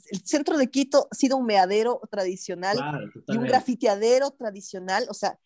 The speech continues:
Speaker 1: yo he trabajado en el centro histórico muchísimos años y puedo dar fe del basurero, meadero, eh, botadero y lamentablemente también zona de
Speaker 2: Hasta se huele
Speaker 1: delincuencia.
Speaker 2: en el ambiente.
Speaker 1: O sea, eh, pasas y es como, "Está todo huele a meado", y no somos las
Speaker 2: Sí.
Speaker 1: mujeres las que nos orinamos, ojo,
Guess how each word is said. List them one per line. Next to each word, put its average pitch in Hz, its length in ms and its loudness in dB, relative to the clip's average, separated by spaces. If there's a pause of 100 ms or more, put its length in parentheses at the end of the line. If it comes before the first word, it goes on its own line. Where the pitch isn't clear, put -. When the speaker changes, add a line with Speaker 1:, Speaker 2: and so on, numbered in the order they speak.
(460)
Speaker 1:
yo 190 200 4
he 262 60 6
trabajado 196 460 0
en 196 60 -12
el 185 80 -12
centro 190 280 -10
histórico 185 420 -4
muchísimos 180 600 0
años 170 280 4
y 180 60 -2
puedo 180 240 4
dar 185 160 6
fe 202 340 0
del 180 120 -4
basurero, 175 720 -2
meadero, 175 760 -2 (340)
eh, 160 100 -8
botadero 175 840 2 (120)
y 151 160 -14
lamentablemente 180 800 -2
también 180 580 0
zona 196 340 0
de 190 80 0
Speaker 2:
Hasta 160 140 0
se 151 180 -2
huele 151 60 -6
Speaker 1:
delincuencia. 185 460 4
Speaker 2:
en 262 120 -4
el 101 220 -18
ambiente. - 540 -8
Speaker 1:
O 392 40 -2
sea, 302 160 2
eh, 262 180 2 (220)
pasas 359 320 0
y 285 60 -6
es 302 80 -10
como, 269 280 -8 (140)
"Está 226 220 -6
todo 240 240 -2
huele 233 180 -4
a 233 60 -4
meado", 190 360 -6
y 220 80 -10
no 226 80 -10
somos 254 240 -8
las 240 120 -2
Speaker 2:
Sí. 233 40 -6
Speaker 1:
mujeres 220 380 2
las 190 120 -6
que 180 80 -6
nos 160 120 -6
orinamos, 170 520 0
ojo, 165 360 2